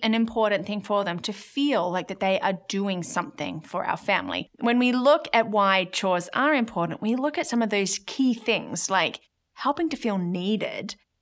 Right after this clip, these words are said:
and making a contribution. You know, children do need that. They need to feel like they do belong and that they are part of something bigger than themselves. And chores can enable them to do that.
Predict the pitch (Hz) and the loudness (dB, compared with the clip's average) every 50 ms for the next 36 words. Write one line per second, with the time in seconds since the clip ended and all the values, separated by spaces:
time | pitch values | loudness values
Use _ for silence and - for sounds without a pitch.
0 | _ - - 226 226 226 233 233 226 - - _ _ - 208 196 196 - 196 196 | _ 2 4 6 6 6 4 2 0 -2 -8 _ _ -4 -2 -2 -2 -2 -2 -2
1 | 202 190 202 - 196 196 - 202 214 277 330 - - - - - _ _ _ _ | -4 -4 -4 -6 -8 -6 -6 -6 -6 -6 -6 -6 -8 -10 -12 -14 _ _ _ _
2 | _ _ _ _ _ _ - 220 202 208 208 202 - 269 262 - 240 220 196 196 | _ _ _ _ _ _ 0 2 2 2 2 0 0 -2 0 0 2 0 2 2
3 | 208 202 202 196 180 139 - - - - - - - 196 202 214 214 214 214 220 | 2 2 2 2 0 -2 -4 -4 -4 -4 -4 -4 -2 0 2 2 4 4 4 2
4 | 233 220 240 214 - - - 226 226 214 202 185 - - - - 190 175 - 170 | 2 0 -2 -4 -4 -2 0 0 2 2 2 0 -2 -4 -4 -2 -2 -2 -2 -4
5 | - - 196 220 233 233 202 180 170 139 113 139 151 147 - 196 190 196 185 - | -4 -2 -2 -2 0 -2 -4 -4 -2 0 0 0 0 -2 -2 0 0 0 0 0
6 | - 190 175 - - - 185 185 185 185 175 175 _ - - - - - 202 127 | 0 -2 -2 -2 -2 0 2 2 2 2 0 -4 _ -16 -14 -10 -4 -2 0 0
7 | - - - 185 - - 196 175 - - 185 180 170 170 175 165 - 165 156 156 | 0 -2 -4 -6 -6 -2 -2 -2 -2 -2 -6 -6 -4 -4 -4 -4 -4 -4 -6 -6
8 | 147 147 151 143 156 - - 247 - - - - - - _ _ _ _ _ - | -4 -4 -4 -4 -4 -2 0 0 0 0 -4 -8 -10 -10 _ _ _ _ _ -2
9 | - 226 196 - 226 214 220 220 220 - 214 196 190 190 185 185 185 175 180 180 | -2 0 0 0 0 0 0 0 -2 -2 -2 0 0 0 -2 -2 -2 -2 -4 -4
10 | 170 175 165 170 175 - 170 170 165 196 220 226 - - - - - - - | -2 0 -2 -2 -2 -4 -4 -2 0 0 0 0 0 -2 -4 -4 -6 -8 -10